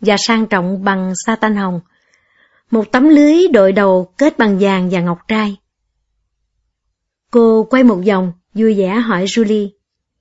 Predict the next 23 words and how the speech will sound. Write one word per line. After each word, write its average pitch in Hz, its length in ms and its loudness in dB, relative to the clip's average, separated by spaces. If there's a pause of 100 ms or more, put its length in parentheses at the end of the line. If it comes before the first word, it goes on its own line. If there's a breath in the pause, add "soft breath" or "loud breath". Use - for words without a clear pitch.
(720)
"Em 269 160 -2
có 302 120 0
giống 285 360 0
nữ 240 200 4
quần 233 140 2
công 269 280 0
không?" 294 240 -2 (920)
Đôi 220 120 2
mắt 240 140 2 (100)
xanh 226 200 2
của 196 260 2
Julie 220 360 2
sáng 247 320 0
lên. 233 260 0 (760)
"Chị 185 400 0
thì 190 120 -4
trông 208 300 0
em 196 260 0
giống 285 420 2
một 214 160 4
công 240 220 6
chúa 285 260 2
hơn." 277 400 2